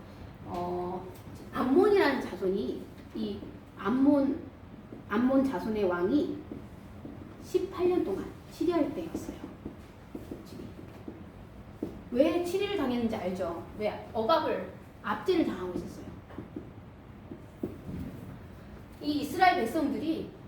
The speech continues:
너무너무너무나 많은 우상을 섬기니까 하나님께서는 암몬 자손과 블레셋, 사-, 블레셋을 이용해서 이스라엘을 치고 있는 때입니다.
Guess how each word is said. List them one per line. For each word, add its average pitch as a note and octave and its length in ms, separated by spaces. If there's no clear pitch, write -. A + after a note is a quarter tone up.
너무너무너무나 F4 840
많은 A3 500
우상을 F#3+ 600
섬기니까 D#4 600
하나님께서는 A#3 760
암몬 C#4+ 520
자손과 - 420
블레셋, D4 440
사-, - 180
블레셋을 C#4 600
이용해서 G#3+ 520
이스라엘을 A3 540
치고 F#4 340
있는 A3+ 260
때입니다. A3 400